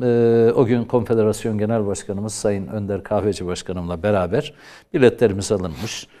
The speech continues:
Azerbaycan'da bir resmi programımız vardı. Oraya davetliydik. Tam oraya gidecektik derken o gün sabah böyle bir durumla karşılaştık. Tabii ki böyle bir seyahatimiz olmadı. Direkt doğrudan iptal ettik.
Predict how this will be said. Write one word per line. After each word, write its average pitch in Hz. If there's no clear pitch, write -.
Azerbaycan'da 110
bir 107
resmi 107
programımız 104
vardı. 123
Oraya 85
davetliydik. 110
Tam 120
oraya 107
gidecektik 131
derken 139
o 127
gün 110
sabah 107
böyle 113
bir 107
durumla 95
karşılaştık. -
Tabii 104
ki -
böyle 95
bir 92
seyahatimiz 87
olmadı. 92
Direkt 87
doğrudan 82
iptal 101
ettik. 143